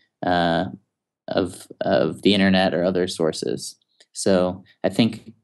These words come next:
uh, this work is suggesting that in a situation like that, people may often feel like they're experts in a, in a particular, uh, topic, when in fact they just can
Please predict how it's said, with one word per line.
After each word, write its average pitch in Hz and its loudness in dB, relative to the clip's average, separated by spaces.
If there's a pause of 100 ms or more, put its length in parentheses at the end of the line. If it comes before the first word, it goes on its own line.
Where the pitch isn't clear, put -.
(120)
uh, 67 0
this 123 2
work 117 6
is 85 0
suggesting 120 2
that - 0
in 104 -2
a 101 -4
situation 104 0
like 92 -2
that, 113 2
people 101 -2
may 95 2 (280)
often 101 0
feel 143 4
like 104 0
they're 110 -2
experts 98 -2
in 98 -6
a, 92 -4
in 95 -6
a 95 -4
particular, 90 -2 (320)
uh, 85 0
topic, 110 0
when 95 0
in 92 -2
fact 90 0
they 92 0
just 95 -4
can 87 -6